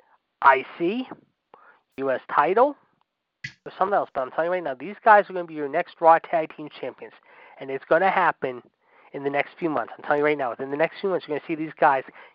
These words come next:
capture the tag team gold at some point. And when they do,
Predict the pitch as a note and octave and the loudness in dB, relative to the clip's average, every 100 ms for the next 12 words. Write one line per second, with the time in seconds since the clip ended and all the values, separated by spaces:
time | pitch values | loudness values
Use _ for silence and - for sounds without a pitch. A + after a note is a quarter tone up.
0 | _ - F3 - - A2+ _ - - D#3+ | _ -6 -6 -6 -20 -20 _ -20 -12 -8
1 | D3+ C3+ - C3+ B2+ B2 - - - B2+ | -8 -10 -14 -12 -6 -8 -8 -8 -8 -8
2 | - - - - _ _ - - B2 B2 | -12 -16 -16 -20 _ _ -20 -10 -4 -2
3 | C#3+ F#3 F#3 E3+ C3+ | 2 2 6 6 6